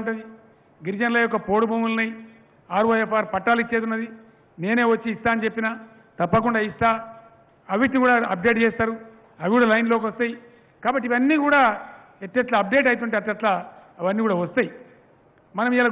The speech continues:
గోదావరి నీళ్ళు తెచ్చుకున్నాం, కృష్ణా నీళ్ళు తెచ్చుకుంటున్నాం, ఆడ తెచ్చుకునే కాడ తెచ్చుకున్నాం, పాలమూరు ఎత్తిపోతల పథకం complete చేస్తాం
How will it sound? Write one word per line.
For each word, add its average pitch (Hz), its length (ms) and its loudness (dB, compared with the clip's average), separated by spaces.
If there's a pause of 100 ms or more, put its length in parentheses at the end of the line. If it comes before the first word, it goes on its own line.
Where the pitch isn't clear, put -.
గోదావరి 262 400 4
నీళ్ళు 254 180 -2
తెచ్చుకున్నాం, 254 360 -2 (760)
కృష్ణా 202 320 0
నీళ్ళు 247 180 0
తెచ్చుకుంటున్నాం, 247 500 -2 (760)
ఆడ 190 120 -2 (100)
తెచ్చుకునే 202 320 0
కాడ 240 160 4
తెచ్చుకున్నాం, 233 420 -2
పాలమూరు 247 340 2
ఎత్తిపోతల 240 360 -2
పథకం 233 300 0
complete 208 320 0
చేస్తాం 240 260 0